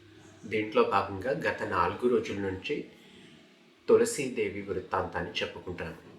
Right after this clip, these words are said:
ఇవాళ ఇరవై నాలుగవ రోజు పారాయణతో తులసీదేవి వృత్తాంతం పూర్తవుతుంది.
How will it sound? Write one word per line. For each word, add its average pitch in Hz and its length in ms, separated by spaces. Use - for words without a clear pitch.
ఇవాళ 104 520
ఇరవై 107 280
నాలుగవ 95 500
రోజు 95 240
పారాయణతో 85 600
తులసీదేవి 98 680
వృత్తాంతం 90 640
పూర్తవుతుంది. 82 600